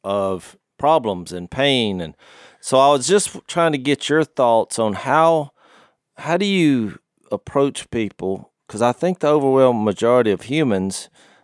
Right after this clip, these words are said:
look at this as just something that the writers made up, sorta like a Hollywood movie. When they get to these sections, they're like, I mean, are you really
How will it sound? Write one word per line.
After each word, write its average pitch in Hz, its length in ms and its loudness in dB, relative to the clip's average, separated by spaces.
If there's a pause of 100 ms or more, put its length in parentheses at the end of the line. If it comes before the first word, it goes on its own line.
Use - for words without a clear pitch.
(280)
look 139 360 0
at 156 160 -4
this 127 380 2
as 107 200 -2
just 120 240 0
something 127 840 0 (520)
that 110 280 -2
the 98 120 -4
writers 113 600 2
made 110 380 0
up, 104 420 2 (800)
sorta 208 420 4
like 165 240 4
a 143 100 4
Hollywood 127 560 6
movie. 107 520 0 (680)
When 123 200 0
they 117 160 4
get 127 220 2
to 107 100 -8
these 101 220 -4
sections, 127 460 -2
they're 127 140 4
like, 120 200 2
I 120 80 2
mean, 113 160 2
are 101 100 2
you 120 240 0
really 104 720 -2